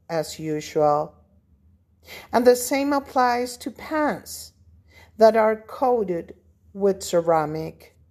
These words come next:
And another question.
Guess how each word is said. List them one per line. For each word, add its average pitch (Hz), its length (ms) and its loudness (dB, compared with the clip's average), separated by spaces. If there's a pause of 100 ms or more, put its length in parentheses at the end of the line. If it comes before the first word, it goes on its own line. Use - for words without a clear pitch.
(3000)
And 185 140 2
another 269 960 2 (1700)
question. 165 960 0